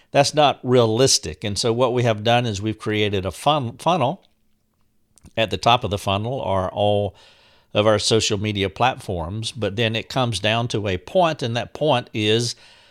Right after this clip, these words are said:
our website, or what I call our sanctification center, the place where you can come and find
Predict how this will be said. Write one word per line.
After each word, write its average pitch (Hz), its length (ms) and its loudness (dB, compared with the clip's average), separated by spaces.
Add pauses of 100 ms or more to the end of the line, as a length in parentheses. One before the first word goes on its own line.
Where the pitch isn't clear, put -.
(280)
our 123 200 8
website, 117 800 0
or 104 80 -4
what 101 240 0
I 107 140 4
call 107 420 0
our 95 120 2
sanctification 104 1000 -2
center, 87 640 -2
the 85 120 -10
place 98 420 -4
where 104 140 -4
you 95 200 -4
can 98 200 -8
come 104 400 -4
and 95 160 -6
find 98 420 -2